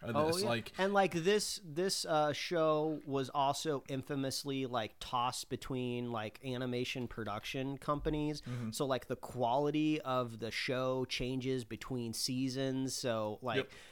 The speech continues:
Speaker 2: and that's just, like, unfortunately what happens with, you know, a
Speaker 1: Yeah.
Speaker 2: lot of, like, animated kid shows. They're just, like, tossing it around. They're just trying to get to
Speaker 1: And
Speaker 2: syndication. They don't care so much about the narrative
Speaker 1: Yeah.
Speaker 2: 'cause they're like, "Ah, kids aren't gonna care."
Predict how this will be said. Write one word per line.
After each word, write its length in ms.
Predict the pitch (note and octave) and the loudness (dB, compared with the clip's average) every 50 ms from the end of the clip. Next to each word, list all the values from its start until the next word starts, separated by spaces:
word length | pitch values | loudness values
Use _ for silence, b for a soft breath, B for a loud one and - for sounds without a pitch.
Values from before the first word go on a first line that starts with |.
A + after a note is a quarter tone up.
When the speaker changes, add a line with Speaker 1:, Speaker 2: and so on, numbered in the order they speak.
| B B B - | B B B -4
Speaker 2:
and 180 | C#3 C#3 D3 | -2 0 2
that's 240 | D#3 E3+ F#3+ - - | 2 2 2 0 -2
just, 260 | - F3+ E3+ D3 - | 0 0 0 0 2
like, 160 | D3+ C#3 B2 - | 2 0 0 0
unfortunately 600 | C#3+ C3+ B2 - C3+ C3 C3 - - C3+ B2+ B2 | -2 -6 -4 -2 -2 -2 -2 -2 -2 -2 -2 0
what 160 | A2+ A2+ G2+ | 0 -2 -2
happens 640 | F#2 - - C3 B2 B2 - C#3 A#2+ A2+ G#2+ A2 G#2+ | -2 2 2 2 2 2 2 0 0 0 -2 -4 -6
with, 200 | G#2+ A2 G#2 G2+ - - - | -6 -6 -8 -8 -10 -10 -10
you 100 | A#2+ A#2 | -8 -6
know, 200 | A2 G#2 G2+ G#2 - | -4 -4 -6 -4 -4
a 120 | B2 A#2+ | -4 -2
Speaker 1:
Yeah. 60 | E3+ | 0
Speaker 2:
lot 200 | - A2 A2+ A#2+ | 0 0 0 0
of, 160 | A#2+ A2+ G#2 | -2 -4 -4
like, 260 | A2 G#2+ G#2 G#2 - - - - - | -6 -6 -6 -6 -8 -14 -14 -8 -4
animated 600 | C#3+ D3 D#3 D#3+ D3+ C#3 C3 B2 A#2+ A#2 G#2 - | -2 0 2 2 2 2 2 0 0 -2 -6 -4
kid 260 | - - D#3 D3 B2+ | -2 -2 -2 -2 -2
shows. 400 | A#2 - C3 A2 G2+ G2 G2+ G2+ | -2 -2 0 0 -2 -4 -4 -4
They're 120 | B2+ C3 | -4 -4
just, 140 | B2+ C#3 A#2+ | -4 -2 -2
like, 160 | C3+ B2 G#2+ | -2 -4 -4
tossing 440 | - - C3 B2+ B2+ B2 - C#3 B2+ | -2 0 2 2 2 2 2 0 0
it 40 | B2 | 2
around. 340 | A#2 A#2 A#2 A#2+ A#2+ A#2+ B2 | 2 2 2 2 2 2 0
They're 100 | A#2 G#2 | 0 -2
just 180 | A#2+ A#2+ - | -4 -4 -6
trying 240 | - - B2+ A#2+ B2 | -6 -4 -2 -2 -2
to 60 | B2 | -2
get 140 | A2+ A#2+ A2+ | -4 -6 -6
to 220 | - A2 - - A#2+ | -6 -6 -6 -4 -2
Speaker 1:
And 80 | A#2 | -2
Speaker 2:
syndication. 540 | A#2+ E3+ F3 A#2+ A#2 A2+ - - B2 A2+ A2+ B B B B B B | -2 -2 0 -2 -2 -2 -2 -4 -4 -4 -6 B B B B B B
They 100 | - B2 | -2 -2
don't 200 | A#2+ C3 C3+ - | 0 0 -2 -4
care 340 | - - - C3+ C3 C3+ C3+ | -6 -6 -4 -2 0 0 0
so 160 | C3 - D3+ | 0 0 0
much 200 | C3+ C3 B2+ - | 2 0 0 0
about 180 | C3+ B2 A#2+ - | 0 0 0 0
the 100 | - A2+ | 0 -2
narrative 360 | A2 A#2 A#2+ B2 B2+ B2+ - | -2 0 0 0 2 2 0
Speaker 1:
Yeah. 40 | F3 | 0
Speaker 2:
'cause 120 | - B2+ A#2 | -2 -2 -2
they're 80 | A#2+ | -2
like, 140 | A2 A#2 - - | -2 -2 0 2
"Ah, 240 | G3 F3+ E3 D3+ C#3+ | 4 4 4 4 2
kids 300 | - - G3+ G3+ D#3+ C3+ | 2 4 4 4 4 4
aren't 180 | C#3+ B2+ B2 A#2 | 2 0 0 -2
gonna 200 | B2 A#2+ A2 A2 | -2 -4 -4 -4
care." 440 | - - C3 C3 C3 C3+ C3+ C3+ | -2 0 2 2 4 2 2 0